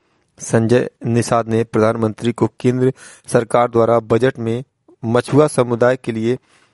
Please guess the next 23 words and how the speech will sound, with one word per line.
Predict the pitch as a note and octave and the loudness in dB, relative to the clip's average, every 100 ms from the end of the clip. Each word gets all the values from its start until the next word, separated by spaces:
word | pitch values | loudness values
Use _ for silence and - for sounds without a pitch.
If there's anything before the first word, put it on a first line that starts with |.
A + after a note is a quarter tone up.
| _ A#2+ | _ -6
ढाई | G#2+ A2+ C3+ D3+ | -2 0 0 0
हजार | A#2+ A#2 B2 | 0 2 0
करोड़ | B2+ - A#2 B2+ | 0 -4 0 2
रुपए | A#2 A2+ B2+ A2+ G2 _ _ _ _ _ - | 0 0 2 0 -2 _ _ _ _ _ -4
आवंटित | A#2+ A2+ A#2+ C3 D3+ | -2 0 -2 -2 -4
करने | - A#2+ A2+ C3 | 0 0 2 0
के | C3 A#2+ | 0 -2
लिए | A2+ A#2+ | 0 -2
धन्यवाद | A2+ A2 A#2 A2 A2+ G#2+ | -2 -2 -2 2 0 0
ज्ञापित | G2+ F#2+ G#2 - | -2 -2 -4 -8
किया। | F#2 E2+ - _ _ _ _ _ - | -10 -10 -12 _ _ _ _ _ -6
डॉक्टर | A#2 G#2+ A#2 | -4 0 -2
संजय | - A2 A2+ A#2+ | 0 -2 2 2
निषाद | A#2 A2+ A#2 | 0 0 -2
ने | A2+ A2+ | -2 -4
कहा | A#2 A#2+ | 0 -2
कि | A#2 A#2 B2 _ _ _ - | -2 -4 -4 _ _ _ -2
प्रधानमंत्री | A#2+ A#2 - A2 B2 B2+ A#2+ A2+ C#3+ C#3 | 0 0 0 -2 -2 -2 -6 -4 -4 -2
ने | B2 | -4
उत्तर | - C#3 - C3+ | -4 -6 -2 0
प्रदेश | C3 A2+ B2 C3 - | 0 0 0 0 -2
ही | A#2 | -4
नहीं, | A#2+ A#2 B2+ | -2 -2 -4